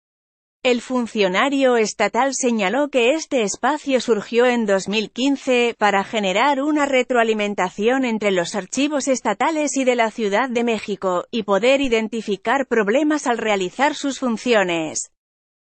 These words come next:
El objetivo es sensibilizar a los representantes de los archivos estatales sobre las implicaciones jurídicas, políticas,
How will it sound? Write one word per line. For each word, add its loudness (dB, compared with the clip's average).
El 2
objetivo 0
es 2
sensibilizar -2
a 0
los -2
representantes -2
de 2
los -2
archivos -2
estatales 0
sobre 0
las -2
implicaciones -2
jurídicas, -2
políticas, -2